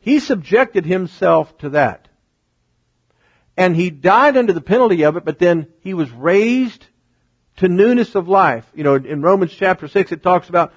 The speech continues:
he was raised to life by the glory of God. What is the glory of God? Well, ultimately, it's the life of God. In other words, what God did with Jesus to raise him from the dead was very similar to what God did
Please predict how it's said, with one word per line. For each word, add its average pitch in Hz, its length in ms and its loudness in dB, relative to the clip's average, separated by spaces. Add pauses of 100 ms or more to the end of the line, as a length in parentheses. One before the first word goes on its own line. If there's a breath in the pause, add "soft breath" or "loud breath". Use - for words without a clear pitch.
(200 soft breath)
he 196 140 -4
was 160 140 2
raised 202 360 0
to 196 80 -2
life 196 260 2
by 180 120 2
the 156 100 -2
glory 180 440 2
of 143 140 -4
God. 170 280 2
What 156 180 -2
is 233 160 -2
the 185 80 -4
glory 147 400 0
of 120 120 -14
God? 127 220 -6
Well, 139 180 -6
ultimately, 180 600 -2
it's 185 140 -4
the 220 120 -2
life 226 340 0
of 131 140 -12
God. 101 280 -2 (1200)
In 185 120 0
other 254 180 4
words, 214 300 2
what 196 240 0
God 226 280 2
did 208 180 0
with 165 120 0
Jesus 208 420 -2
to 170 100 -14
raise 190 280 0
him 262 220 2
from 202 140 -4
the 165 60 -6
dead 214 260 0
was 156 120 -4
very 240 260 0
similar 226 420 0
to 180 80 -2
what 165 220 -2
God 196 320 0
did 240 260 2